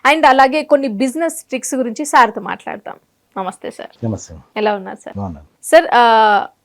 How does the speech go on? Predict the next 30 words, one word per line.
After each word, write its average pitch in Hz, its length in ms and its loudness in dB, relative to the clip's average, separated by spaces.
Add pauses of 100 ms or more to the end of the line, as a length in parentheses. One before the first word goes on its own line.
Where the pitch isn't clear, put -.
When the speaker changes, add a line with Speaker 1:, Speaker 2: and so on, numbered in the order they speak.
(160)
Speaker 1:
అసలు 262 220 -4
ఈ 262 140 -2
మనీ 214 300 -2
గురించి 269 320 -6
మాట్లాడితే 208 840 -4 (460)
మనీ 220 180 -4
ఉన్న 269 180 -4
వాళ్ళకి 269 240 0
బాగానే 214 300 -2
ఉంటది 208 280 -10
సార్. - 200 -14 (500)
But, 294 200 0
ఏ, 233 180 0
ఆర్థికంగా 302 1080 4 (120)
ఎంత 269 500 -2
సెటిల్ 302 360 -2
కావాలనుకున్నా 233 680 0
కూడా 233 320 -2
సెటిల్ 254 340 -2
అవ్వలేని 285 400 0
పర్సన్స్ 240 480 -4
గురించి 220 640 -6 (100)
మాట్లాడాలంటే 220 720 0
ఏం 240 280 0
చెప్తారు 185 320 -6
మీరు? 180 200 -18 (220)
Speaker 2:
ఒక 117 160 -2
చిన్న 170 360 2
క-, 170 200 0
సవరణ, 123 400 4